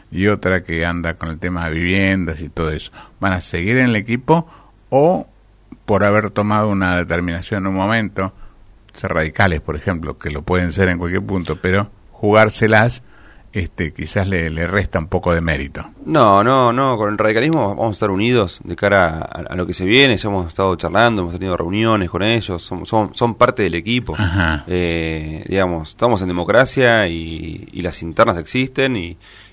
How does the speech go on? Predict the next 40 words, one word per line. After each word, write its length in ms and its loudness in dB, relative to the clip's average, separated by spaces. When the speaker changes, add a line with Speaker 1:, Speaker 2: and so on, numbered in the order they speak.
Speaker 2:
y, 920 -8
Speaker 1:
Sí, 80 4
Speaker 2:
y, 60 4
Speaker 1:
lógico. 560 0
Speaker 2:
y 80 0
de 80 4
eso 180 0
saca 240 0
lo 60 0
mejor 300 -2
de 60 0
Speaker 1:
Sí. 40 -2
Speaker 2:
cada 220 6
uno, 360 6
después 280 -2
el 60 0
electorado 420 2
elige. 300 0
Speaker 1:
Esto 180 2
como 180 0
vas 200 4
a 40 4
un 120 0
lugar, 340 6
ves 140 2
treinta 320 -2
personas 380 2
y 40 -4
decís, 120 -4
"¿Ustedes 300 -2
son 180 -4
felices?". 400 -4
"Sí, 280 -2
todos 300 -4
somos 240 -4
felices". 540 0
Speaker 2:
<laughs> 220 -6
Speaker 1:
Mentira 540 -2
Speaker 2:
Así, 280 6
Speaker 1:
enorme, 240 -4